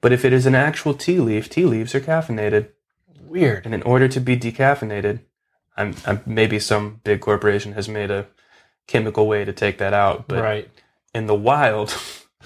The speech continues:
Speaker 2: In
Speaker 1: If
Speaker 2: the
Speaker 1: it's a
Speaker 2: wild.
Speaker 1: decaf tea, it's not actually a tea leaf. It's something else that's being steeped.
Speaker 2: Wow. That's cool.
Speaker 1: Right?
Speaker 2: Nature.
Speaker 1: I learned that from one of the managers at Crema the other day.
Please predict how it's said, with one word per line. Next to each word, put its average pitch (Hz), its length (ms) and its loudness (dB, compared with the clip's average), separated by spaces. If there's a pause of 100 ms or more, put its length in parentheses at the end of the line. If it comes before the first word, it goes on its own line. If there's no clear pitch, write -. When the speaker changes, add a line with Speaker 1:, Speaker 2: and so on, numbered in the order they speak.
Speaker 2:
In 117 280 2
Speaker 1:
If 120 120 4
Speaker 2:
the 127 60 4
Speaker 1:
it's 101 120 0
a 117 60 2
Speaker 2:
wild. 110 140 -2
Speaker 1:
decaf 151 500 2
tea, 165 220 0
it's 117 160 -2
not 120 220 0
actually 123 360 -2
a 117 40 -2
tea 165 220 -6
leaf. 107 300 -6
It's 107 120 -10
something 113 380 -8
else 113 200 -6
that's - 140 -16
being 113 260 -8
steeped. 117 400 -8 (260)
Speaker 2:
Wow. 101 460 -6 (420)
That's 190 200 0
cool. 294 360 2 (180)
Speaker 1:
Right? 196 360 0 (720)
Speaker 2:
Nature. 165 580 4 (340)
Speaker 1:
I 113 360 0
learned 113 380 -2
that 117 360 0
from 113 520 -4
one 117 140 -4
of 120 100 -8
the 120 60 -6
managers 123 480 -2
at 117 100 -6
Crema 151 500 0
the 117 120 2
other 110 160 -2
day. 107 340 -2